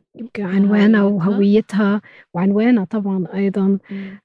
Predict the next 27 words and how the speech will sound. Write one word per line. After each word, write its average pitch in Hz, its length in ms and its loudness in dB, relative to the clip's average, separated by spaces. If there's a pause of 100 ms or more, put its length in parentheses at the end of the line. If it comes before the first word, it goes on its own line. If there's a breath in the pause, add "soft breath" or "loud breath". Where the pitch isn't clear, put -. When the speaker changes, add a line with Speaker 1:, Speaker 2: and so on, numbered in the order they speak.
(120)
Speaker 1:
آه، 196 200 2
لأنه 202 320 4
مثل 262 240 4
ما 208 100 2
قلتي 240 320 0
إنه 190 140 -2
أوقات 196 360 -8
منلاقي 226 320 0
حتى 294 280 -2
اللي 240 260 2
بتكتب، 226 580 -6
آه، 208 240 -2 (380)
بتكتب 233 340 -4
مثلًا، 196 580 -2
آه، 190 480 -4
بتبلغ 226 540 2
عن 202 400 2 (480 loud breath)
الاعتداء 208 640 -2
اللي، 185 640 0
آه، 185 280 -6
الاعتداء 196 580 -4
اللي 202 180 -4
حصل 202 520 -2
على 190 340 -2
الإنترنت 202 800 -4
أو 185 260 -6
غيره، 208 460 0